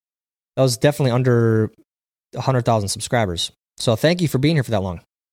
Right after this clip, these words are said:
You've seen all the changes. And I gotta know, are you flying the plane right now? I have to know that. Because, and I asked that because I was wa-, I was on TikTok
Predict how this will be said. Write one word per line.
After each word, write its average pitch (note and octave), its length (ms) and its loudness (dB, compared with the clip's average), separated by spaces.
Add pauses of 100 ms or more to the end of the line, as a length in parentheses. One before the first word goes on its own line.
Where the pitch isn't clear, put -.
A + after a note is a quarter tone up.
(600)
You've A#2 140 -4
seen C3 200 0
all A#2 120 -2
the A#2 80 -4
changes. A2 600 -6 (580)
And C#3+ 80 -2
I E3+ 60 0
gotta G3+ 200 4
know, G3+ 380 2 (240)
are D3 120 2
you G3+ 440 2
flying F#3+ 640 0
the F3+ 60 0
plane F3 360 -2
right G2+ 160 -4
now? E2 260 -10
I A2 60 -10
have A2+ 160 -4
to G2 60 -10
know F2+ 120 -10
that. D2+ 160 -14 (920)
Because, F3+ 360 0
and D#3 80 0
I E3 40 2
asked G#3 240 2
that C#3+ 140 0
because C#3+ 240 0
I C#3+ 80 2
was C#3 100 0
wa-, D3 220 0
I D3+ 60 0
was D3 100 0
on B2+ 120 -2
TikTok F3+ 440 -6